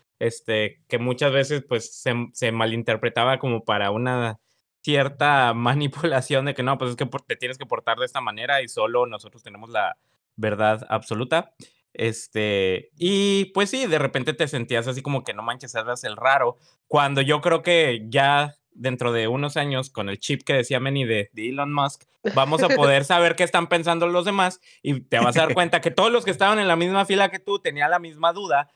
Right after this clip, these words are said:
Speaker 1: y decían, "Ah, caray, ¿acaso seré yo?". <laughs> Entonces
Speaker 2: Así es. Y más aún,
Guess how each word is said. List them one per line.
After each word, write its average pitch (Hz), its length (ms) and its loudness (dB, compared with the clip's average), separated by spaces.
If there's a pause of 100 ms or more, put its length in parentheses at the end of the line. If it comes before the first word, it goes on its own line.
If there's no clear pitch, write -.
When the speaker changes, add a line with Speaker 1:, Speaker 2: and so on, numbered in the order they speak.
(160)
Speaker 1:
y 123 60 -2
decían, 139 360 0
"Ah, 135 140 4
caray, 151 240 4
¿acaso 143 460 2
seré 160 280 2
yo?". 175 440 0
<laughs> - 100 -18
Entonces 156 720 -2
Speaker 2:
Así 190 240 2
es. 196 80 2 (1600)
Y 262 100 2
más 240 260 4
aún, 285 320 4